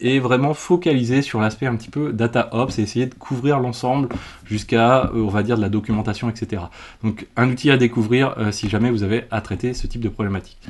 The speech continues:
Donc derrière, si on en revient entre le DevOps, le DataOps et le M L Ops, eh bien ça donne un petit peu ce qu'on voit ici, c'est-à-dire les cœurs des problématiques de chacun.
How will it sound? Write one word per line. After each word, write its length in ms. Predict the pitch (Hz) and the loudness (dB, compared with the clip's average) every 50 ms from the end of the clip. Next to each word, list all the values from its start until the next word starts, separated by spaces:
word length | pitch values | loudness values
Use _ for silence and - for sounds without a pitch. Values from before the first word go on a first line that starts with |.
| - - - | -12 -6 -2
Donc 140 | 120 131 131 | 0 2 4
derrière, 360 | 156 156 160 175 202 214 208 | 6 6 6 8 6 6 4
si 120 | 208 - | 4 2
on 80 | 135 127 | 2 4
en 100 | 120 117 | 4 4
revient 240 | 127 123 131 143 165 | 4 2 0 -2 0
entre 560 | 165 147 127 120 - - 127 117 117 113 113 - - - - - _ | 0 0 0 -2 -2 0 2 2 2 2 0 -6 -18 -20 -20 -20 _
le 120 | - 104 95 | -4 -2 2
DevOps, 540 | 113 135 139 139 151 185 196 - - - - | 4 4 4 6 4 4 2 0 -8 -14 -6
le 120 | - 101 104 | -4 -2 0
DataOps 680 | 113 139 139 - 147 - - 131 139 165 170 - - - - | 0 0 2 0 0 0 2 4 4 4 2 -2 -12 -6 -4
et 80 | 110 | 0
le 180 | 104 107 110 - - | 2 2 0 0 0
M 180 | 139 151 151 131 | 0 0 2 2
L 160 | 110 104 - - | 2 0 -2 -2
Ops, 300 | 113 117 139 - - - - - - - - - | -2 -2 -2 -2 2 2 2 2 2 -6 -10 -8
eh 40 | 113 | -2
bien 180 | 123 165 190 | 0 2 0
ça 160 | 190 - 139 | 2 2 0
donne 180 | 120 135 151 156 | 2 2 2 2
un 80 | 139 123 | 0 -4
petit 160 | 117 - 117 | -4 -6 0
peu 200 | 120 165 175 170 | 2 4 4 4
ce 100 | 170 - | 2 -6
qu'on 380 | - - 113 107 104 104 101 | -6 -4 -2 0 2 0 0
voit 220 | 95 101 131 156 147 | 0 0 2 4 4
ici, 440 | 120 113 - - - 131 151 175 175 | 4 4 0 -4 -2 -2 -2 -2 -2
c'est-à-dire 460 | - - 110 101 113 131 147 156 - - - - - - - _ - - | -2 -2 -2 0 2 0 0 0 0 -6 -18 -20 -20 -20 -20 _ -6 -2
les 200 | 110 113 131 127 | 0 0 0 -2
cœurs 580 | - - 160 165 170 170 175 180 175 - - | 0 2 4 4 6 6 6 4 4 2 -2
des 160 | 117 107 110 | 0 0 0
problématiques 680 | 110 110 - 139 139 139 135 135 127 120 113 - 143 139 | 0 0 0 2 2 4 4 2 0 -2 -2 -2 -4 -2
de 100 | 127 120 | 2 0
chacun. 400 | 113 113 - 110 104 - 92 87 | 0 2 0 -4 -4 -4 -10 -10